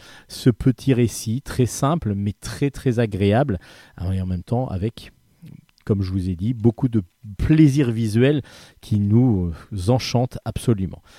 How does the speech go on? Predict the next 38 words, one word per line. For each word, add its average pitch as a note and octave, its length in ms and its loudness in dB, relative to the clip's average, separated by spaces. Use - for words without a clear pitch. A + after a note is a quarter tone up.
Les G#2 80 -2
Contes D#3 260 0
des C#3 100 2
Cœurs C#3 200 0
Perdus, C#3 340 2
j'avais, G2+ 640 -2
je E2+ 100 -10
vous F#2+ 120 -4
avais F#2 100 -2
déjà G#2+ 260 4
présenté C#3 540 2
beaucoup D3+ 460 2
de B2+ 120 2
ces A2+ 320 2
albums A#2 380 2
que G#2+ 80 2
j'ai F2+ 120 -2
toujours, D#3+ 540 0
toujours, C3+ 380 0
toujours A2+ 400 -2
beaucoup C3 400 -2
appréciés. - 500 -2
Héloïse D3 480 4
et C3 60 -4
les A2 120 4
larmes B2 300 0
de G2+ 100 4
givre G2+ 460 0
est A#2+ 260 -2
aussi A#2 540 -2
à A2+ 100 -2
mettre A2 320 -2
dans G#2 120 -4
cette - 200 -6
catégorie G2+ 540 0
des F#2+ 340 -2
excellents B2+ 720 -2
one-shots B2 640 0